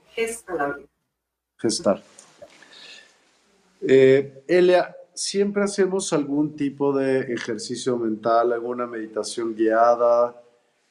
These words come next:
Speaker 2: ¿Qué se te antoja hacer? ¿Qué ejercicio nos vas a, a enseñar hoy?
Speaker 1: Pues, eh,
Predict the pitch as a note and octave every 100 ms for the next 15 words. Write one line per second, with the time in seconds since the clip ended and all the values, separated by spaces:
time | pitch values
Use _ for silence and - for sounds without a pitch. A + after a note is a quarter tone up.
0 | _ _ _ _ _ _ _ - C#3+ E3+
1 | E3 C3+ C3 C3 B2+ C3+ C3 B2+ B2+ A#2+
2 | - D3 D#3+ C#3+ - D3 C#3 C3+ C3+ -
3 | _ _ _ _ A2+ A#2 - B2+ B2+ -
4 | C3 B2 G#2+ - - _ _ _ _ _
5 | _ _ _ _ _ _ _ - A#2+ A#2
6 | B2+ C#3+ D3+ E3 E3 - _ _ - -
7 | _ _ _ _ _ _ _ _ _ _
8 | _ D4 C#4+ C#4 - - _ _ - A#3
9 | A#3+ A#3 A#3